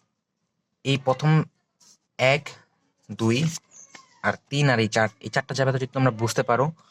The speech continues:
আশা করা যায় তোমরা নে-, আমাদের নেক্সট ক্লাসে আমি নগদ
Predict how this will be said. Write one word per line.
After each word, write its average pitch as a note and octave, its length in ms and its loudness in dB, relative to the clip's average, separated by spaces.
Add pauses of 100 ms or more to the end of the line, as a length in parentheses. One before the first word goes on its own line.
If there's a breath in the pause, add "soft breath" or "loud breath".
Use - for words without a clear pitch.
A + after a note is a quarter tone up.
(200 soft breath)
আশা A2+ 240 -2
করা A#2 200 -2
যায় A#2 200 0 (540)
তোমরা G#2+ 400 4 (380)
নে-, G#2+ 160 2
আমাদের G2+ 300 0
নেক্সট A2 280 -2
ক্লাসে A#2 320 0
আমি G#2+ 160 2
নগদ G#2+ 300 0